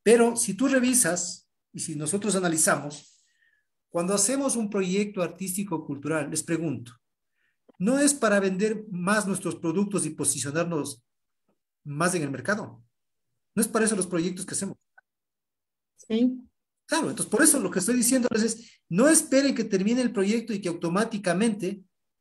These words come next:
Speaker 1: las personas nos reconozcan o los productos se vendan. Debo desde aquí aprender a circular.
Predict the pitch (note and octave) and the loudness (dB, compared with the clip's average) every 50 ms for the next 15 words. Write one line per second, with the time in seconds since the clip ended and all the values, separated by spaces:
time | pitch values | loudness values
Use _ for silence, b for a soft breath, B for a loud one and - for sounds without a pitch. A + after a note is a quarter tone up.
0 | _ _ _ _ _ _ _ _ _ _ _ _ _ _ _ _ _ _ D3+ C#3 | _ _ _ _ _ _ _ _ _ _ _ _ _ _ _ _ _ _ -12 -10
1 | - - D#3 C#3+ - F#3 F#3 F#3+ E3+ D#3+ E3 D3 D3+ D3 C#3+ D3 D3 F3+ A3 A3 | -8 -6 -4 -2 0 0 0 0 0 0 -2 -2 -2 -4 -4 -4 -2 0 0 0
2 | - A3 G#3+ G3+ G#3 - C3+ C3 A#2+ A#2+ C#3 C3 C#3 D#3+ D#3 D#3 C#3 - - C3 | 0 -2 -6 -6 -8 -8 -8 -8 -8 -6 -6 -6 -6 -6 -6 -4 -2 -2 -2 -2
3 | C#3+ D#3 D3 A2+ - - _ _ _ _ _ - D3 E3+ B3 C#4 C#4+ C4+ G#3+ F3+ | -4 -8 -8 -10 -12 -18 _ _ _ _ _ -6 2 6 8 8 8 8 6 4
4 | F3 D#3 - C#3+ B2+ A#2 C#3 C#3 - - A3+ C#4 D#4 D#4+ D4 - - _ _ _ | 2 2 2 0 -2 -2 -4 -6 -4 0 0 0 0 0 -2 -6 -14 _ _ _
5 | _ _ _ _ _ _ _ _ _ _ _ _ _ - - C#3 C3+ A#2 B2+ C#3+ | _ _ _ _ _ _ _ _ _ _ _ _ _ -12 -10 -10 -10 -6 -6 -6
6 | C#3 C#3+ C#3 E3 F3+ F3+ G3 G#3+ G#3+ - - - _ _ _ _ _ _ _ _ | -4 -4 0 0 2 2 2 2 0 -4 -10 -16 _ _ _ _ _ _ _ _
7 | _ _ _ _ _ _ _ _ _ _ _ _ _ _ _ _ _ _ - - | _ _ _ _ _ _ _ _ _ _ _ _ _ _ _ _ _ _ -6 -4
8 | - - F#3 G3 F3+ - - D#3+ C#3+ C#3 C3+ B2 A2 - - - | -4 -2 -2 -2 -4 -4 -6 -6 -4 -4 -4 -6 -6 -8 -14 -20